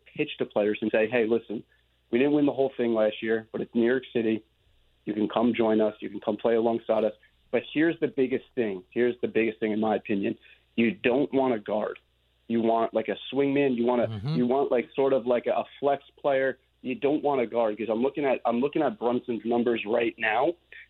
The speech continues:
Speaker 1: and he's got twenty. He's, he's top twenty-five in points per game. He wouldn't have those points per game if he was sharing the ball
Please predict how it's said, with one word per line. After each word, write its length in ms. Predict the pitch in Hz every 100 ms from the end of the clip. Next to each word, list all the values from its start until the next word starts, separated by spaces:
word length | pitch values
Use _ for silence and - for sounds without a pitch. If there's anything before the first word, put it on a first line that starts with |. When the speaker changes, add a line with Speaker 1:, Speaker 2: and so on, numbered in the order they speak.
| -
Speaker 1:
and 120 | 113
he's 140 | 113
got 240 | 139 120 - -
twenty. 240 | 151 165
He's, 180 | 151 135 -
he's 180 | 131 117 -
top 220 | 165 170 -
twenty-five 560 | 165 151 139 139 131 113
in 80 | 110
points 280 | 131 117 -
per 160 | 123
game. 260 | 110 113 101
He 140 | 117
wouldn't 280 | 131 180 147 107
have 280 | 131 135 139
those 200 | 135 139 -
points 220 | 139 135 -
per 140 | 123
game 380 | 110 120 139 180 - _ -
if 120 | - 127
he 100 | 127
was 100 | 117 -
sharing 260 | 127 123 117
the 80 |
ball 440 | 104 117 110 107